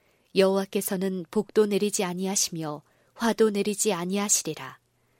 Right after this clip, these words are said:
내가 세상의 악과 악인의 죄를 벌하며 교만한 자의 오만을 끊으며 강포한 자의 거만을 낮출 것이며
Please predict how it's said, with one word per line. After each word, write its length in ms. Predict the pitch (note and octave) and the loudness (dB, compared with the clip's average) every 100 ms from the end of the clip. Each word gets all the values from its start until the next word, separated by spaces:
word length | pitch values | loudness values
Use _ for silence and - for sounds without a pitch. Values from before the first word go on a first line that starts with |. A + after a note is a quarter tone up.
| _ _ - | _ _ 0
내가 300 | G3 G#3 G#3 | 2 2 0
세상의 600 | - A#3+ A3+ G#3+ G#3+ G#3+ | 0 0 0 -2 -2 -2
악과 560 | E3 - - E3 D3+ - _ _ _ | -4 -6 -8 -8 -8 -14 _ _ _
악인의 480 | F3 F#3 G3+ F#3+ F#3+ | -2 0 0 0 0
죄를 380 | - F#3 F#3 F#3+ | 0 0 0 -2
벌하며 640 | F#3+ F3+ E3 E3 D#3 D3+ _ _ _ _ _ _ | -4 -6 -6 -8 -10 -12 _ _ _ _ _ _
교만한 440 | - G#3+ G#3 G#3+ G#3 | 4 6 6 4 2
자의 340 | G#3 G3+ G#3 | 0 2 2
오만을 500 | - G3+ G3+ G3+ G#3+ | 2 4 4 2 0
끊으며 600 | - F#3+ F3+ D#3+ D3 D#3 _ _ _ | -2 -4 -4 -8 -10 -12 _ _ _
강포한 480 | - G3 F3 G3 F#3+ | -4 -2 0 -2 0
자의 300 | F#3 F3+ F#3 | -2 -2 -2
거만을 500 | - G#3 G3 G3 G#3 | -2 0 0 0 0
낮출 360 | F#3 F3 - G#3 | -2 -2 -2 -2
것이며 580 | G3 - E3+ D#3 D3+ | 0 0 -4 -8 -12